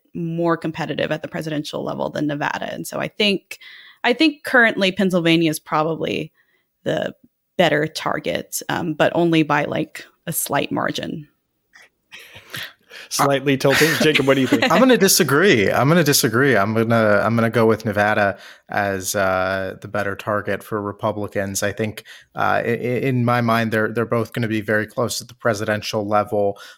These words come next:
Speaker 3: uh, but, um, the, the difference maker for me, at least, is the, the Democratic incumbent, uh, Senator Bob Casey in Pennsylvania.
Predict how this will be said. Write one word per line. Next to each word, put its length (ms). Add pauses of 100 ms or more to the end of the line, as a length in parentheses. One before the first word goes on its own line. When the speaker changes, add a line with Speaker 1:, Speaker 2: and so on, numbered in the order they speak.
Speaker 3:
uh, 220 (260)
but, 380 (340)
um, 640
the, 280
the 100
difference 420
maker 600
for 180
me, 240
at 80
least, 340
is 180
the, 300
the 140
Democratic 540
incumbent, 560 (320)
uh, 100
Senator 320
Bob 300
Casey 480
in 100
Pennsylvania. 880